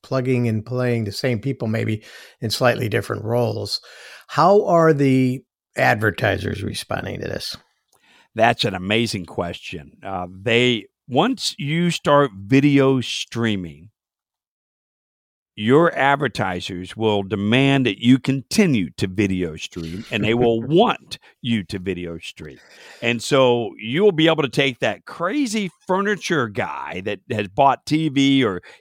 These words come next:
Speaker 2: cable ads for years and years and years, and you will bring him into your live streaming, and you'll take that same crazy furniture ad that you have seen on cable and T V,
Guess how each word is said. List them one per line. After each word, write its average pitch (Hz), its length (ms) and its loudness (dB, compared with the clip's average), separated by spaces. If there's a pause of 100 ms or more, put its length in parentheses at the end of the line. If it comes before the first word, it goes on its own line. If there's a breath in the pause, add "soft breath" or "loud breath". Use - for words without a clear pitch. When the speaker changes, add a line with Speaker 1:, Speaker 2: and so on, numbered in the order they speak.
Speaker 2:
cable 151 500 2
ads 117 340 0
for 110 100 -6
years 143 440 0
and 117 120 -2
years 131 300 0
and 101 160 -6
years, 104 440 -2 (300 loud breath)
and 107 160 2
you 147 140 2
will 156 120 4
bring 143 380 4
him 139 240 4
into 127 280 0
your 131 280 0
live 123 480 0
streaming, 113 840 -2 (260 loud breath)
and 131 160 0
you'll 170 100 -2
take - 260 -4
that - 180 -2
same 151 340 -4
crazy 190 640 -4
furniture 170 500 0
ad 143 300 0
that 127 120 -4
you 131 260 0
have 104 180 -2
seen 139 300 0
on 101 160 -4
cable 127 400 -6
and 107 100 -8
T 110 200 -8
V, 92 280 -8